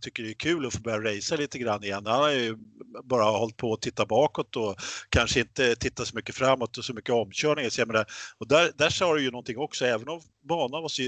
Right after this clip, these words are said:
lång och stor och sådär, så det var ju lite omkörningar faktiskt, lite fighter på banan och sådär. Så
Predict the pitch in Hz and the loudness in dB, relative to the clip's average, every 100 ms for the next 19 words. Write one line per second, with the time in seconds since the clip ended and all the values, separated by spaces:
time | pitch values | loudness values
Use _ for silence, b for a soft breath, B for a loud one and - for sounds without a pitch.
0 | 123 127 143 135 131 - 170 190 170 160 | -2 2 2 2 -2 2 2 2 0 0
1 | 160 107 131 117 - _ 120 113 127 247 | 2 2 0 -4 -10 _ -6 0 2 2
2 | 269 202 170 120 107 - 269 285 202 95 | 2 0 2 2 2 4 4 4 0 0
3 | 104 - 120 127 110 - 135 104 - - | -2 -12 -12 -10 -10 -4 -2 -2 -4 -8
4 | 113 123 95 107 196 220 - 110 101 - | 0 0 0 -2 -6 -6 -2 -2 -2 -4